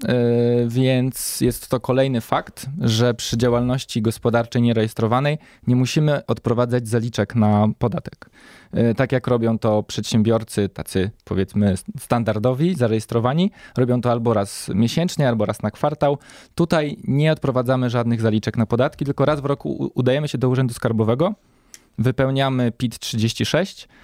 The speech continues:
i od swojego, e, od swoich przychodów pomniejszonych o, o koszty odprowadzamy standardowy pit według, e, skali, e, e, według skali podatkowej, czyli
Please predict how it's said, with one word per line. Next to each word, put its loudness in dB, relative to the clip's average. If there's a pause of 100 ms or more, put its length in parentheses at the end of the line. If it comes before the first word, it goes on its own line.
(360)
i 2
od 0 (280)
swojego, 0 (280)
e, 2
od -2
swoich -2
przychodów -2
pomniejszonych 0
o, -8 (120)
o 0
koszty 0 (640)
odprowadzamy 0 (280)
standardowy 0
pit -2 (220)
według, 0 (320)
e, 0
skali, -2 (320)
e, 4
e, 2 (580)
według -2
skali -4
podatkowej, -2
czyli 2